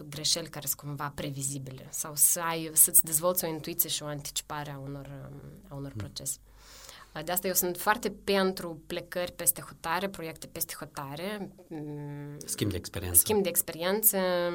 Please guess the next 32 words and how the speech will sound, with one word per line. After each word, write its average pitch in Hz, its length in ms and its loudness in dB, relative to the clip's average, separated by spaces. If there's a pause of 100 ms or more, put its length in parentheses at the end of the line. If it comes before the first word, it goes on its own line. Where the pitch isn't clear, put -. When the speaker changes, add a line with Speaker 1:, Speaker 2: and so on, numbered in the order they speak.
(140)
Speaker 1:
și, - 260 2
uh, 156 840 -4
știi - 180 -2
cum, 156 160 -6
continuă 160 460 -4
dezvoltarea. 156 640 -10 (1400)
Asta 180 240 -6
și 147 120 -8
așa 151 140 -2
e 147 40 -12
clar. 151 280 -12
<laughs> - 640 2
Speaker 2:
Pe 127 60 -4
final, 113 420 4
aș 113 100 0
vrea 110 220 2
să, 95 680 0 (320)
să - 160 -2
te - 120 -6
întreb, 98 360 -2
uh, 92 200 -2
un 101 80 -2
sfat, 107 440 0
dar 104 380 -4
nu 98 160 0
pentru 98 300 -4
mine. 117 360 -2
Speaker 1:
Mhm. 107 160 -6
Speaker 2:
Închipuiți 92 480 -4
că - 120 -8
te 90 300 -4
ascultă 92 840 -6